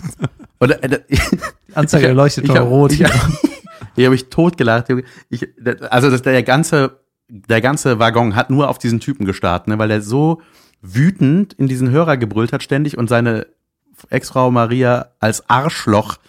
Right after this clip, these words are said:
Speaker 1: <laughs> beschimpft hat. Und ich, ich weiß bis heute nicht, warum ich das nicht aufgenommen hab, weil das war eigentlich, es ging richtig lang, bestimmt eine Dreiviertelstunde.
Speaker 2: Ich glaub, es ist verboten, oder?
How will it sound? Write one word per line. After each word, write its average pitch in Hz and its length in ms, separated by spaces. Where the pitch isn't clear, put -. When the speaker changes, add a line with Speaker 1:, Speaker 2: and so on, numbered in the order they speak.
Speaker 1:
<laughs> - 800
beschimpft - 440
hat. 160 140
Und 117 120
ich, - 180
ich - 120
weiß 139 240
bis - 140
heute 190 240
nicht, 156 140
warum 151 120
ich 151 60
das - 200
nicht 160 140
aufgenommen 104 420
hab, 101 120
weil 113 80
das 110 140
war 120 80
eigentlich, 135 380
es 104 120
ging 117 160
richtig 151 380
lang, 143 180
bestimmt - 240
eine 139 100
Dreiviertelstunde. 147 920
Speaker 2:
Ich - 40
glaub, 123 120
es 117 60
ist - 40
verboten, 120 500
oder? 123 300